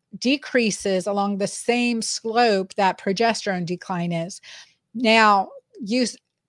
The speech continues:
of glucose in the brain is hormone dependent, but the use of ketones in the brain is not. So like in this article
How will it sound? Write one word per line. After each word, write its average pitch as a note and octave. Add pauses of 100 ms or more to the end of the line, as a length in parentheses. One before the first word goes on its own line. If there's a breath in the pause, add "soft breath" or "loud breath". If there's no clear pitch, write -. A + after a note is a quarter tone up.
of G3
glucose B3+
in G#3
the G3
brain F#3
is F#3
hormone F#3
dependent, F3
but F3
the F#3
use G3
of F3+
ketones A3+
in F#3
the F3+
brain F#3
is F3+
not. A#3+ (340 loud breath)
So A3+
like B3+
in A3+
this G3+
article G#3